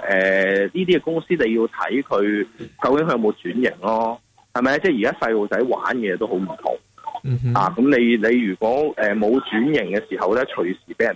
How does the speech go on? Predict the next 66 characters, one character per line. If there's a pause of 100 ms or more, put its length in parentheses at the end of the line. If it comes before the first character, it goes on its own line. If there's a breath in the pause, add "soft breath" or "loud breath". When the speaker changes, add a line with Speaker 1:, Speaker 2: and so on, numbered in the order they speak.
Speaker 1:
淘 (140)
汰。 (540)
咁
我
覺
得
值 (100)
得 (140)
大
家
去，
即
係
自
己
做
下 (200)
research。
我，
我
而
家
聽
完
咁
講，
我
都
會
做
下
research
啦。 (300)
Speaker 2:
嗯。
Speaker 1:
咁
啊，
睇
下
將
來
有
咩
機
會，
大
家
可
以
再
交
流。
但
係， (260 loud breath)
呃，
唔，
唔， (120)
唔
係，
呃，
投
資
美
股
有
一
個